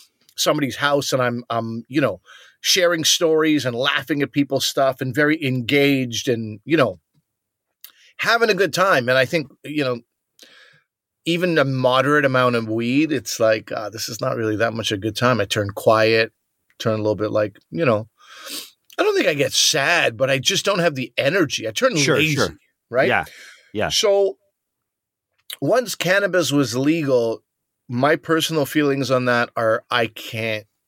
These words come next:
Speaker 1: I couldn't care less. I couldn't care less that there's, uh, three weed shops within a driving, you know, within a quick five-minute drive of my house.
Speaker 2: Sure.
Speaker 1: That d-,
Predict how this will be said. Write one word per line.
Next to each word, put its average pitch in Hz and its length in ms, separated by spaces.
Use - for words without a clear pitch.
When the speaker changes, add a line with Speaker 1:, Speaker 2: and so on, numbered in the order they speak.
Speaker 1:
I 123 80
couldn't 110 260
care 101 220
less. 104 460
I 160 100
couldn't 170 200
care 151 200
less 135 260
that 131 140
there's, 117 440
uh, 107 440
three 131 720
weed 123 300
shops - 640
within 110 340
a 104 60
driving, 107 640
you 110 120
know, 101 180
within 104 280
a 98 40
quick 113 300
five-minute 110 440
drive 104 320
of 101 100
my 98 140
house. - 100
Speaker 2:
Sure. 139 200
Speaker 1:
That 139 60
d-, 143 140